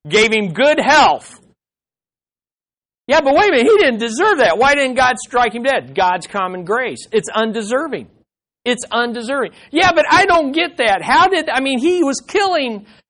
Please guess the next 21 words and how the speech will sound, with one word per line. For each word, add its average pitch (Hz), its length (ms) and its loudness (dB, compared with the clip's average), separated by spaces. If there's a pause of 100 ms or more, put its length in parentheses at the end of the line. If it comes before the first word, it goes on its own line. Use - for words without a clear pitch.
(120)
God's 285 440 2
people. 320 640 -2 (800)
I 247 160 2
don't 320 220 2
get 320 160 -4
that. - 140 -12
Well, 247 320 0
God's 202 340 0
purpose, 285 440 -4
he's 226 300 -6
sovereign. 302 380 2
He's 214 200 -6
mysterious. 233 760 -4 (300)
His 254 220 -4
ways 254 380 -2
are 269 100 -4
beyond 254 440 -2
our 214 200 2
ways. 170 280 0 (460)
But - 380 -2
listen, 247 540 -4